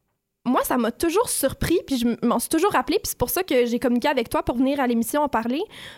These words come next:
parce que je l'ai jamais entendu, je l'ai jamais remarqué, et je trouve ça incroyable que t'aies vécu ta vie en tant qu'acteur, euh, improvisateur, artiste, avec ce trouble-là et que t'as fait « tant pis,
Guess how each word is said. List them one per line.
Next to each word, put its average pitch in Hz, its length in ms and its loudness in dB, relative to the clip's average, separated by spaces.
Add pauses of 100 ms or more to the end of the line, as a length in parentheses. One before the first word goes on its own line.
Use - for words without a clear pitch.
parce 262 180 -2
que 302 80 2
je 269 140 2
l'ai 269 180 4
jamais 359 400 2
entendu, 254 500 0
je 311 60 0
l'ai 247 60 2
jamais 269 240 2
remarqué, 294 400 -2 (360)
et - 80 -2
je - 80 0
trouve 294 160 0
ça - 200 0 (120)
incroyable 302 440 2
que 247 80 0
t'aies 240 200 0
vécu 240 360 0
ta 247 160 2
vie 247 320 0
en 226 100 0
tant 262 220 0
qu'acteur, 285 760 2 (380)
euh, 226 240 4 (240)
improvisateur, 262 1040 2
artiste, - 680 -2 (280)
avec 302 300 0
ce 277 120 0
trouble-là 262 480 0
et - 20 -4
que - 80 -10
t'as 240 180 -2
fait « 254 480 -4 (200)
tant 311 180 4
pis, 339 280 0